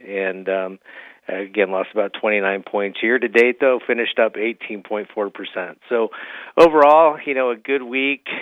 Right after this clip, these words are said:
um, for, you know, for the market. And, uh, some positive news, you know, President Trump signed,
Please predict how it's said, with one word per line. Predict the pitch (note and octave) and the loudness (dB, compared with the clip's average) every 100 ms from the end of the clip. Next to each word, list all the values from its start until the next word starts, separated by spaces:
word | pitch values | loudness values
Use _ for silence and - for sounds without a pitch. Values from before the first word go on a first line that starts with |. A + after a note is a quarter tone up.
| - | -12
um, | A2+ G#2+ G#2 G#2 - | -6 -6 -6 -10 -12
for, | A2+ G#2+ A2 G#2 G2+ - _ | -6 -2 0 0 -2 -12 _
you | A#2 | -12
know, | G#2 G2 | -10 -8
for | - | -6
the | G#2+ | -6
market. | G#2 A2+ C3 - D3+ D3 _ - - _ _ | 0 2 2 2 2 2 _ -20 -20 _ _
And, | B2 A2+ A2 G#2+ | -6 -2 -4 0
uh, | G#2+ - | -2 -2
some | A2 | -10
positive | A#2 A2+ A#2+ A2+ A#2+ | 4 6 6 0 -10
news, | A2+ B2 B2 B2+ - | -6 -4 -4 -6 -6
you | A2+ | -4
know, | A2+ | -4
President | A2 A#2+ G#2+ G#2+ G#2 | -2 -2 -2 -8 -8
Trump | - A2+ A2+ - | -2 -2 -2 -6
signed, | - G#2+ A2 A2 A2 | 0 2 2 -2 -4